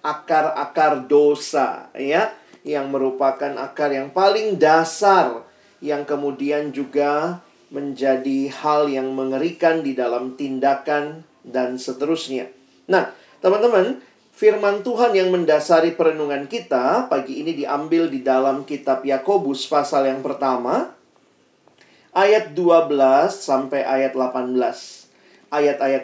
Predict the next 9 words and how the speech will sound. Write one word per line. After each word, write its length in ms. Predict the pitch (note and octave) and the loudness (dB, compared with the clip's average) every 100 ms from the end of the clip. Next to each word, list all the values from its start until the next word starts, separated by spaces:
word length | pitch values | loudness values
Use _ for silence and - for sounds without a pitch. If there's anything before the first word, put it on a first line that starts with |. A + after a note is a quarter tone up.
| D3 | -2
ini 240 | E3 F3 | -2 0
akan 160 | D3 C#3 | -2 -4
menolong 480 | C#3 D#3 A3 A#3+ | 0 4 6 4
kita 320 | - F#3+ F3+ E3 | 2 2 4 4
melihat 640 | E3 E3+ F#3 A#3+ G#3+ - | 2 2 2 2 2 2
bagaimana 1120 | F#3+ G3+ F#3 F#3 F#3 A#3+ D#4 F#3 C3+ D3+ G#3+ | 2 4 4 2 2 0 0 -2 -2 -4 -4
kita 400 | E3 D#3 F3 E3+ | -6 -2 4 4
memahami 960 | E3+ E3 E3 D#3+ D#3 F3 G3+ G#3 G#3+ - | 4 -2 0 -2 0 0 0 0 -4 -2
tentang 800 | D#3+ D#3+ - E3 F3 G#3 B3+ | -2 -2 0 2 2 0 -4